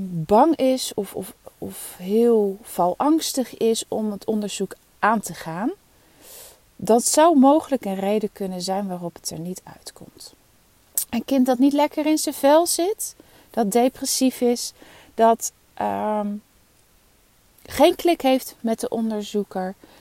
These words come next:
die misschien ziek is of ziek aan het worden is. Het zullen, het is zomaar een greep uit alle mogelijke redenen waarom het kan zijn dat het kind op dat moment niet heeft kunnen laten zien wat het,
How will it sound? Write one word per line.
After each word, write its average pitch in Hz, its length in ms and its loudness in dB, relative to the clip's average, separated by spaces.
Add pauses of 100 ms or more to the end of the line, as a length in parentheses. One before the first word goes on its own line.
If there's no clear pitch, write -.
(120)
die 208 320 2
misschien 220 500 0
ziek 190 400 8
is 269 540 0
of 196 160 -8
ziek - 240 0
aan 220 160 2
het 196 120 -4
worden 233 380 2
is. 226 180 -2
Het - 120 -8
zullen, 285 340 0 (180)
het - 180 -4
is - 100 -4
zomaar 359 300 0
een 247 80 -2
greep 285 360 2
uit 233 200 -2
alle 277 240 2
mogelijke 240 580 -2
redenen 208 460 -6
waarom 196 280 -6
het 190 120 -10
kan 185 220 -10
zijn 202 220 -4
dat 202 140 -8
het - 140 -14
kind 262 240 -4
op 175 120 -6
dat 233 180 -2
moment 226 340 -2
niet 233 200 2
heeft 226 200 -6
kunnen 220 280 -6
laten 190 340 -10
zien 226 240 -2
wat 196 140 -6
het, 190 120 -10